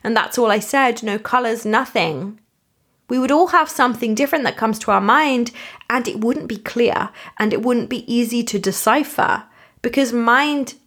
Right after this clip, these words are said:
doesn't understand vague. And the word confident is vague, it's not specific. It means multiple things.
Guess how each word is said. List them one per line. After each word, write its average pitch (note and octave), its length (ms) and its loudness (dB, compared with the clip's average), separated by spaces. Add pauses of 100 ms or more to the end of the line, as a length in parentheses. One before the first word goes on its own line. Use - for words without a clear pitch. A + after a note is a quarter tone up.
(180)
doesn't A3 500 0 (280)
understand G3 880 -2 (600)
vague. G#3+ 760 0 (440)
And A3+ 220 2
the A#3+ 60 4
word A3 320 2
confident B3 640 -2
is F3+ 360 0 (100)
vague, G#3 560 2
it's G3+ 180 -2
not G#3 180 0
specific. - 960 -6 (200)
It G#3 160 2
means A#3 200 4
multiple A3+ 480 2
things. - 680 -4